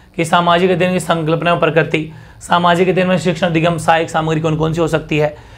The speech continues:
और सामाजिक अध्ययन में अध्यापन संबंधी कौन कौन सी समस्याएं हैं, प्रयोजन, प-, प्रयोजन क्या कार्य कर सकते हैं, मतलब इसमें आप भाई Google Maps, क्या नाम बोलते हैं उसको, मैप से पढ़ा सकते हो, ग्लोब से, वो क्या क्या whatever जो भी आपको हेल्पफुल रहेगी वो बता दो। और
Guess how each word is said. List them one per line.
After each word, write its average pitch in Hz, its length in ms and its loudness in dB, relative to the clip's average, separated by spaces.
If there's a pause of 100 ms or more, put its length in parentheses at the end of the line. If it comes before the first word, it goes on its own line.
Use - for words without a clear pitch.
(180)
और 156 180 4
सामाजिक 170 440 2
अध्ययन 180 240 2
में 180 120 2
अध्यापन 165 380 0
संबंधी 175 300 -2
कौन 165 220 0
कौन 170 200 0
सी 165 80 -4
समस्याएं 160 540 2
हैं, 151 220 -4 (460)
प्रयोजन, 175 600 2 (120)
प-, 165 420 2 (200)
प्रयोजन 185 460 4
क्या 190 200 2
कार्य 175 280 2
कर 170 120 -2
सकते 165 200 -4
हैं, 160 140 -6
मतलब 175 160 2
इसमें 180 260 2
आप 165 240 0
भाई 156 380 0
Google 160 280 0
Maps, 160 460 0
क्या 156 220 2
नाम 160 120 0
बोलते 160 200 0
हैं 156 60 -2
उसको, 156 140 -2
मैप 151 180 0
से 160 140 0
पढ़ा 156 180 2
सकते 151 320 -2
हो, 147 320 0 (320)
ग्लोब 160 260 4
से, 170 120 -4
वो 165 240 0
क्या 196 260 -2
क्या 196 180 0
whatever 180 300 2
जो 180 160 2
भी 185 60 4
आपको 175 220 4
हेल्पफुल 160 320 2
रहेगी 156 180 2
वो 156 60 4
बता 151 200 2
दो। 147 200 -2 (640)
और 165 420 2